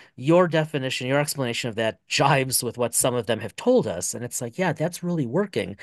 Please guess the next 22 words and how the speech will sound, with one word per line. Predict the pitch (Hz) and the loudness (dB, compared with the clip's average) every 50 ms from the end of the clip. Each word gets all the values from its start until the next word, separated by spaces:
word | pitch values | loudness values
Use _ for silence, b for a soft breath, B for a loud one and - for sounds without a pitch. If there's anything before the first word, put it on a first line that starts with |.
| B B B B | B B B B
And | 165 160 | 2 4
obviously | 160 151 175 175 - - 156 | 4 4 4 2 2 2 0
we | 135 127 | 0 -2
see | - - 131 | -4 -6 -6
it | 117 | -6
in | 107 | -6
the | 98 104 | -10 -10
products, | - - - 165 170 143 104 98 - - - B B B B B B _ - | -8 -4 -2 -2 0 0 -2 -4 -4 -8 -10 B B B B B B _ 2
but, | 143 127 120 113 - - _ _ _ _ _ _ _ - | 2 2 2 2 -2 -12 _ _ _ _ _ _ _ 0
but | 175 175 151 | 0 2 4
that's | 185 180 175 | 4 2 2
still | - - - 214 214 196 | 2 2 4 4 4 4
neat | 175 160 156 - | 4 2 0 -2
to | 151 139 | -2 -2
see | - - 151 113 | 0 0 0 -2
because | 90 110 107 - - 135 117 117 | -4 -6 -8 -6 -4 -4 -2 0
I | 123 123 | -2 -2
don't | 113 - 147 143 143 147 | 0 2 2 2 2 0
think | - 127 107 - | -4 -6 -4 -2
that's | 117 107 - - | -4 -4 -4 -4
normative | 110 110 104 101 90 90 87 82 - - 80 71 - 87 | -4 -2 -2 -2 -2 -4 -8 -8 -8 -10 -10 -10 -10 -12
yet. | 76 67 - - - | -14 -12 -10 -12 -12